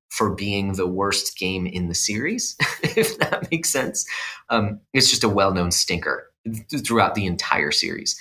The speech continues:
Uh, legend has it that there was a massive cancellation of pre-orders after the demo for this game was released. So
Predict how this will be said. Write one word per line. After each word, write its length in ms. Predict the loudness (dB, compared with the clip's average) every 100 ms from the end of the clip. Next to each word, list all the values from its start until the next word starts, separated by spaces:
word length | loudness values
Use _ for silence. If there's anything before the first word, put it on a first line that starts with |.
| -10 -18 -2
Uh, 140 | 0 4
legend 380 | 4 6 4
has 260 | 2 2 2
it 160 | 0 -2
that 240 | -2 0
there 140 | 0
was 120 | 2 0
a 60 |
massive 540 | 2 4 4 2 -2 -2
cancellation 720 | -4 -2 -2 0 0 -2 -4
of 140 | -8
pre-orders 720 | -4 -2 0 0 -2 -4 -6 -8 _ 0
after 320 | 2 2 -2
the 100 | -2
demo 400 | -2 0 2 0
for 160 | -2 -4
this 180 | -4
game 240 | -4 -8 -8
was 200 | -8 -8
released. 540 | -10 -4 -2 -2 -2
So 280 | -2 -2